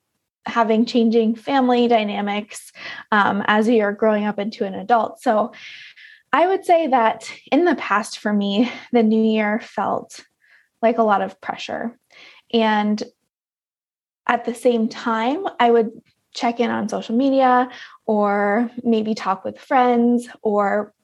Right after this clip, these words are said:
peers or classmates about what they were gonna do in the new year. And that kind of exacerbated things. So I felt like the marketing was directly catered to me <laughs> in terms of, like,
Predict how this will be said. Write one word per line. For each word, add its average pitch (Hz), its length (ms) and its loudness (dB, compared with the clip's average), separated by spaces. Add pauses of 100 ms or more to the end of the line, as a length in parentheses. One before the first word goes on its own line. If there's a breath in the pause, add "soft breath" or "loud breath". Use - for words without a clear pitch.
(140)
peers 214 500 0
or - 120 -6
classmates - 720 -4 (520 loud breath)
about 214 340 2
what 208 180 0
they 339 140 4
were 370 100 0
gonna 202 240 -2
do 190 160 -4
in 190 100 -4
the 185 60 -8
new 185 120 -10
year. 233 400 -2 (220 loud breath)
And 240 180 2
that - 380 0
kind 254 240 0
of 220 60 0
exacerbated 190 760 -6
things. 233 360 -6 (420 loud breath)
So 220 540 0 (340 loud breath)
I 233 460 2 (240)
felt 269 420 0
like 208 480 -2 (420 loud breath)
the 220 520 -2 (320)
marketing 226 880 0 (640)
was 208 400 -2 (540)
directly 294 440 0
catered 220 400 0
to 247 100 -2
me 208 460 0
<laughs> 262 60 4
in 285 200 4
terms 247 340 0
of, 214 200 -2
like, 202 320 -4